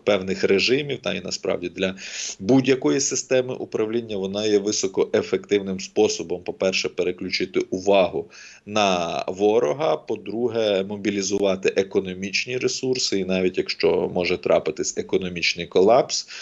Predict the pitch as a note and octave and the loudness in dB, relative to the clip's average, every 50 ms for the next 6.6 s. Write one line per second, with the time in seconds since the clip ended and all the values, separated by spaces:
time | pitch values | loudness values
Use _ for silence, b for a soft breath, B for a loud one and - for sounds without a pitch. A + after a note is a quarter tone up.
0 | B B B B B B _ _ - G2 F#2+ G2+ G#2+ A2+ A#2 A#2+ A#2+ A#2+ A#2 A2+ | B B B B B B _ _ 0 2 4 4 4 4 4 4 4 4 4 2
1 | G#2 F#2+ F#2+ F#2+ G2 F#2+ - - - F#2+ G2+ G2+ A2 A#2 A2+ A2+ A2 A2 G#2+ G#2 | 0 0 -2 -2 -2 -2 -4 -2 0 2 2 4 4 2 0 -2 -6 -6 -4 -4
2 | F#2+ - - F#2 G2 G2 G2 G#2 G2+ G2 F#2 F2+ E2+ E2 - - - G2+ F#2 F2+ | -4 -4 -6 -6 -6 -2 0 2 2 0 0 -2 -4 -6 -4 -4 -2 0 2 2
3 | F2 E2 F2 G2+ G2 F#2 F#2 F2 F2 F2+ F2+ F2 F#2 F#2 - - - F#2+ F#2 F2+ | 2 2 2 2 0 0 -2 -6 -8 -8 -6 -6 -4 -6 -6 -2 2 2 2 2
4 | F2 F#2 F2+ F2 G#2+ A#2+ C#3 C#3 A2+ F#2+ F2+ F2 F2 F2+ F2+ F2 E2+ E2+ E2+ E2 | 2 -2 -4 -4 -2 -2 -2 -2 -2 -6 -10 -14 -14 -16 -18 -18 -18 -18 -18 -18
5 | E2 D2 D2 - _ _ - B2+ B2+ - - C3+ C3 A#2 G#2 F#2 F#2 F#2 - - | -18 -20 -20 -20 _ _ 2 2 2 4 2 2 2 2 0 -2 -8 -14 -12 -12
6 | F#2+ _ - - A#2+ A#2+ B2+ B2+ B2 A2 G2 | -12 _ -8 -6 -6 -6 -6 -6 -10 -12 -14